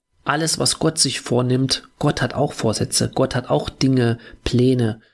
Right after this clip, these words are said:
und Dinge, die er sich wünscht und die er will, die zieht er durch, sag ich mal so. Deswegen ist es ja auch so wichtig, dass wir uns gut überlegen, was wir uns vornehmen oder welche Pläne wir machen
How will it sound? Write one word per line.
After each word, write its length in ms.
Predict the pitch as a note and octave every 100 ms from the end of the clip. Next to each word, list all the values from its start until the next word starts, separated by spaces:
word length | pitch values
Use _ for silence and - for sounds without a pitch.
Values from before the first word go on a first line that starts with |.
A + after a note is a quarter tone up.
| _ _ _
und 220 | - B2 C3
Dinge, 200 | C3 B2+
die 140 | B2+
er 80 | A2+
sich 240 | A#2+ -
wünscht 300 | C3 C3 -
und 160 | - A2+
die 80 | A2+
er 120 | A2+
will, 260 | A#2 A2+ - _ _ - - _
die 420 | D3 C#3 C#3 C3 - _ _ _ _ _ -
zieht 300 | - D3+ -
er 140 | B2+
durch, 340 | A#2+ A#2 A2+ -
sag 200 | A2+ A2
ich 160 | -
mal 120 | A2+
so. 280 | - G#2+ A2+ - - - - C3+
Deswegen 320 | B2 - C3+
ist 120 | C3+
es 80 | B2+
ja 120 | A#2+
auch 100 | A2
so 200 | - A2
wichtig, 580 | E3 - C3+ C#3 C3+ - _ _ _ _
dass 280 | C3 B2+ -
wir 200 | C3 C3
uns 260 | B2 A#2+ -
gut 200 | D#3+ -
überlegen, 640 | B2 A#2+ B2+ C#3 C3 B2 - _ -
was 300 | A#2 - B2
wir 180 | A#2+
uns 500 | A#2+ A#2 A2+ - - -
vornehmen 760 | - A#2+ B2 A#2+ A#2+ A#2 A#2 -
oder 540 | A#2+ A2+ G#2+ A2 -
welche 340 | - A2+ A2 A#2
Pläne 440 | - A#2+ B2+ A2+
wir 120 | A2+
machen 420 | G#2 G#2+ A#2 A#2